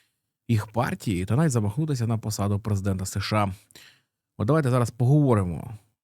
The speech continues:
що там на електоральних бойових полях демократи протиставляють республіканцям. Президент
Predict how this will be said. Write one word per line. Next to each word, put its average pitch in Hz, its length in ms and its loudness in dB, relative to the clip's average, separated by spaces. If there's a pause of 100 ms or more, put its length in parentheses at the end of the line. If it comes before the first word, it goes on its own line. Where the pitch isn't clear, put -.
(120)
що 170 160 0
там 131 240 0
на 107 200 -2
електоральних 107 760 -2
бойових 104 400 0
полях 143 480 -4
демократи 104 560 -4
протиставляють 98 680 -4
республіканцям. 101 760 -8 (1400)
Президент 156 800 0